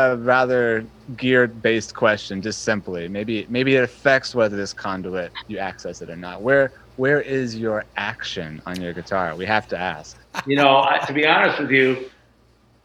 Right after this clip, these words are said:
Speaker 2: it's, you know, I think it's fairly low, I guess.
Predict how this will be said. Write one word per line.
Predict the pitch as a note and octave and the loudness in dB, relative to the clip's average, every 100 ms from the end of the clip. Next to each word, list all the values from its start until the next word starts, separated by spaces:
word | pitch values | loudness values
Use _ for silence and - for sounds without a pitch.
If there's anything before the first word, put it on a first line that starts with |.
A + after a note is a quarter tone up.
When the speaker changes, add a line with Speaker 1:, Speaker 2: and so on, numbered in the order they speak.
| - | -4
Speaker 2:
it's, | D#3+ - - - | -4 -4 -4 0
you | |
know, | D3+ C3 | 4 6
I | D3 D#3+ | 6 6
think | D#3+ D#3 | 2 0
it's | - | -2
fairly | - C#3+ D3 C#3 B2+ | 2 4 4 4 2
low, | A#2 B2+ C3+ G2+ F#2+ - - - | 4 4 4 4 0 -4 -10 -2
I | G2 G#2 | 0 2
guess. | C3 C#3+ A2+ - | 4 6 6 2